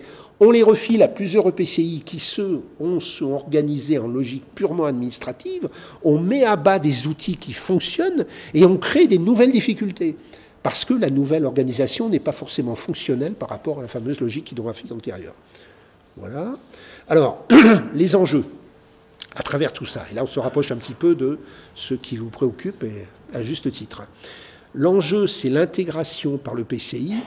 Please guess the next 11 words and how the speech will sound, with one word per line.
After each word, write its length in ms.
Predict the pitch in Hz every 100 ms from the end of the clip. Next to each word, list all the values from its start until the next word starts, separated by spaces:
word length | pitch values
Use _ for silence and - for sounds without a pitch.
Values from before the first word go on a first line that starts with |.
| -
ici 400 | 160 - - 185
votre 200 | 123 -
communauté 460 | 156 147 143 139
de 80 | 131
communes, 500 | - 123 143 233 285 - - - -
de 160 | 120 139
différents 560 | 120 190 - 180 202
services 560 | 196 - 143 175 220 -
et 60 |
contrats 360 | - 143 - 175
existants. 540 | 147 135 147 - 127